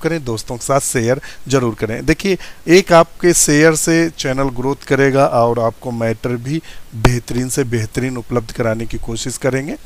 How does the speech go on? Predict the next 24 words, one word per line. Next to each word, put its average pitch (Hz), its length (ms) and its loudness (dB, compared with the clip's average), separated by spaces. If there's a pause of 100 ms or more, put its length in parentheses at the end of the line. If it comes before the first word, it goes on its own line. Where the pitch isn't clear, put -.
(260)
शुरू 170 240 0
करें 170 240 2
वीडियो, 170 340 -2
उससे 139 260 -6
पहले 117 280 -2
रिक्वेस्ट, 113 380 -8
चैनल 107 220 -6
को 120 120 -10
लाइक, 113 220 -2
सब्सक्राइब 107 540 -2
करें। 110 160 -8 (400)
उससे 156 260 2
पहले 180 300 4
जानकारी 135 500 2
दे 165 140 0
दें 185 160 -4
कि 170 120 -2
जैसे 143 420 2
कि 160 300 0
घोषणा 131 520 -6
हो 143 300 -6
चुकी 143 400 -6
है 147 220 -2
कि 151 320 -4